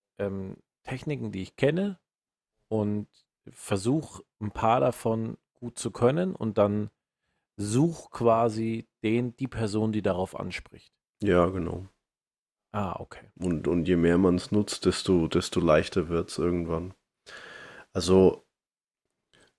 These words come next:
Speaker 2: sind wir doch mal ganz ehrlich, sich zu beschweren. Ganz ehrlich, und das ist mir in, in, besonders in Deutschland lustigerweise. Äh, triffst dich mit einem und sagst, „Ey, schon lange nicht mehr gesehen, wie geht's denn dir?“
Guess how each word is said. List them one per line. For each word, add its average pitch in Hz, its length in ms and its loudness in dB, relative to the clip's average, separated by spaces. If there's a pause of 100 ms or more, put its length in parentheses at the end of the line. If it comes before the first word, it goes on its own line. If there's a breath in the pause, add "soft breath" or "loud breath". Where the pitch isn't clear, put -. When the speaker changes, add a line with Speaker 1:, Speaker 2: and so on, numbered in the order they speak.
(480)
Speaker 2:
sind 113 220 6
wir 120 80 12
doch 104 120 10
mal 95 160 8
ganz 85 240 4
ehrlich, 76 480 0 (180)
sich - 240 -2
zu 98 140 0
beschweren. 80 640 2 (1040)
Ganz 101 240 8
ehrlich, 95 240 10
und 95 80 6
das 90 120 4
ist 98 160 0
mir 110 160 12
in, 87 160 6
in, 92 220 2
besonders 123 460 6
in 117 140 6
Deutschland 85 500 6
lustigerweise. 80 840 -2 (800 soft breath)
Äh, 73 340 0 (760)
triffst 143 260 6
dich 156 120 8
mit 156 140 10
einem 135 260 10
und 131 100 8
sagst, 123 360 8
„Ey, 185 400 12
schon 110 120 4
lange 123 100 10
nicht 131 100 8
mehr 127 100 12
gesehen, 131 220 10
wie 110 80 8
geht's 120 240 10
denn 120 100 4
dir?“ 90 260 4